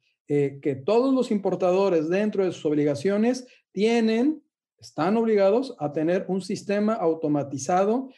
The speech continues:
de control, ¿no? En donde debe de contener toda la información de sus operaciones. Actualmente el sat está requiriéndose no nada más a los, no nada más a las empresas Cimex, sino a todas las empresas.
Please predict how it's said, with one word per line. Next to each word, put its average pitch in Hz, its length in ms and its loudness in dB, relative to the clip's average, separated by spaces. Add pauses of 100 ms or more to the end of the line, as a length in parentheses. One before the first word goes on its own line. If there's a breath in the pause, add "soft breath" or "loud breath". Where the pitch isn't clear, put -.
(160 loud breath)
de 160 140 -2
control, 180 680 0 (340)
¿no? 180 240 0
En 160 120 0
donde 156 260 2
debe 208 220 4
de 196 100 2
contener 160 460 0
toda 233 320 2
la 220 80 2
información 175 600 -2
de 185 120 0
sus 208 240 -4
operaciones. 185 800 0 (240 soft breath)
Actualmente 190 720 -2
el 156 100 0
sat 185 300 -2
está 180 400 0
requiriéndose 170 580 0
no 143 160 0
nada 196 280 2
más 185 220 0
a 190 60 2
los, 156 320 0 (300 soft breath)
no 190 100 -2
nada 214 220 2
más 202 180 0
a 214 60 2
las 180 180 0
empresas 180 400 -2
Cimex, 196 300 -2
sino 151 420 0
a 135 200 -4
todas 214 500 2
las 170 220 0
empresas. 139 680 -4